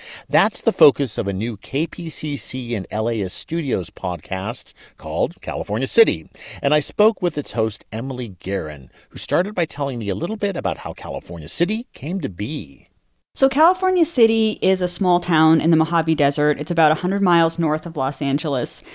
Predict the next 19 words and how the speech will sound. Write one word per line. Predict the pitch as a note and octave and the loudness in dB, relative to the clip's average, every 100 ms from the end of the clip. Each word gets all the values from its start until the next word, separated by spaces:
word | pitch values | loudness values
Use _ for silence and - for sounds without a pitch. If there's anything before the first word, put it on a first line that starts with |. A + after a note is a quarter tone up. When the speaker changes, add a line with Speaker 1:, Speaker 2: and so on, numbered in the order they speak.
| - - - | -20 -20 -2
Speaker 2:
And | F#3+ G#3+ | 4 4
in | G3 | 6
the | G#3+ | 6
nineteen | A3 C4 D4+ F4 D#4+ | 6 4 2 2 2
fifties, | - A#3+ - G#3 G3+ | 4 2 2 -2 0
it | G3+ | 0
was | F#3+ | 0
kind | - A#3+ D4 | 0 4 4
of | F4+ A3+ | 4 4
the | G3 | 4
dream | E3 D3 D#3 F#3 F#3+ D3+ | 4 0 2 4 6 4
of | B2+ D3 | 2 -2
this | D3 - | -4 -4
real | D#3 F3 F3+ | 0 2 2
estate | F3 D#3 - | 2 -2 0
developer | C#3+ C3 - D3 C3+ | 0 0 0 0 0
named | D3 C#3+ C#3 C#3+ | 0 0 0 0
Nat | D#3 C#3 C#3+ | 0 0 0
Mendelsohn. | D3 C#3 E3 G3+ C#4+ D4+ | 0 0 0 0 4 4